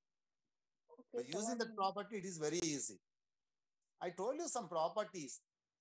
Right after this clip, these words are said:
Speaker 2: Without knowing all those properties, you can't do the problems. That is very, very important to everyone. Everyone, listen. What I told you in the fundamental classes, you must be remember them.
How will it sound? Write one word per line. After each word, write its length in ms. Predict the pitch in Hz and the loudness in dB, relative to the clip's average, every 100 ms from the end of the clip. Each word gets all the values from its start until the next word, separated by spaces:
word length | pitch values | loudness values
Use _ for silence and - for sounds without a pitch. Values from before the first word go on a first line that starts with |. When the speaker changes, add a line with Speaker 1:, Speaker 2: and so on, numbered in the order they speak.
| _ - | _ -10
Speaker 2:
Without 380 | 170 269 302 277 | -2 2 2 2
knowing 360 | 247 233 240 240 | 2 4 2 6
all 280 | 185 190 214 | 6 6 4
those 200 | 220 - | 2 2
properties, 760 | 165 156 190 180 160 208 - - | 2 2 0 -6 -8 -6 -8 -6
you 120 | 170 | -6
can't 320 | - 196 240 | 2 2 2
do 160 | 208 220 | -2 2
the 120 | 226 | 2
problems. 640 | - 180 190 190 117 - - _ _ _ _ _ _ _ _ - | 4 2 4 0 0 -6 -8 _ _ _ _ _ _ _ _ -4
That 120 | 165 | -2
is 160 | 247 175 | 0 4
very, 240 | 151 190 | 4 6
very 260 | 254 269 294 | 2 2 2
important 560 | 214 208 190 185 180 | 2 2 2 0 -2
to 100 | 190 170 | -2 -2
everyone. 380 | 147 175 175 147 - _ _ _ _ | 0 0 0 0 -4 _ _ _ _
Everyone, 540 | 147 175 233 269 233 143 _ _ _ _ _ _ 113 | -2 -2 -4 0 0 0 _ _ _ _ _ _ -8
listen. 340 | 123 - 247 196 _ _ _ _ _ _ | -4 2 0 0 _ _ _ _ _ _
What 200 | - 151 277 | 0 4 6
I 100 | 254 | 4
told 320 | 208 220 226 | 6 4 4
you 100 | 240 | 0
in 60 | 220 | 0
the 120 | 196 | 0
fundamental 520 | 170 160 196 214 220 214 | 0 -4 -4 -4 -6 2
classes, 500 | 175 147 - 214 - _ 120 | 4 4 2 0 -6 _ _
you 120 | 127 | -8
must 320 | 139 147 - 233 | -4 -4 -4 -4
be 80 | |
remember 400 | 180 139 175 208 | -2 0 4 4
them. 240 | 185 147 | 4 0